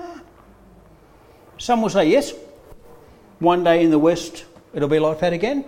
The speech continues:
Don't know. I can't pick, predict the footy scores. I'm not gonna try and predict what gonna happens on a society level in fifty years' time.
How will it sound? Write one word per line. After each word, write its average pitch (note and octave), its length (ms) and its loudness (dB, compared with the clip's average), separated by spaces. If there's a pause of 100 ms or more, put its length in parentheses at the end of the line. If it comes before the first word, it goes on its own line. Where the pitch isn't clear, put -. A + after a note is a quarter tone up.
(1400)
Don't A3+ 120 -6
know. C#4+ 180 -8 (1300)
I B2 80 -4
can't G#2+ 300 -12
pick, - 380 -12
predict B2+ 260 -10
the B2+ 80 -8
footy G#3+ 200 -4
scores. G#2 440 -8 (580)
I'm A2+ 60 -20
not B2+ 100 -12
gonna A2+ 200 -12
try B2 240 -6
and A2 100 -8
predict B2 280 -10
what B2 340 -6 (440)
gonna A#2+ 180 -2
happens A#2+ 340 -2
on B2 100 -2
a A2+ 60 -4
society C#3 520 0
level B2+ 420 -4 (680)
in A2+ 160 -10
fifty C3 260 -8
years' A#2+ 260 -4
time. E3+ 360 -4